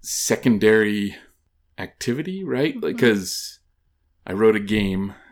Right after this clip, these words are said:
Speaker 1: and then that game got used for a show, and now you have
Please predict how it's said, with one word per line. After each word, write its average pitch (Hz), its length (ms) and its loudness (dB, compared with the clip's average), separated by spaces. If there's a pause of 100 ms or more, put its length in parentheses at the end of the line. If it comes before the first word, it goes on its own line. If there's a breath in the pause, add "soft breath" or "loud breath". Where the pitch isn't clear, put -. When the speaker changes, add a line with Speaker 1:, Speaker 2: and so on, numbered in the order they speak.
(160)
Speaker 1:
and 95 180 -2
then 95 300 0
that 92 280 -4
game 101 440 -2
got 92 220 -6
used 92 420 -6
for 87 600 -6
a - 120 -12
show, 92 720 0
and 90 140 -8
now 98 180 -2
you 95 180 -4
have 90 580 -8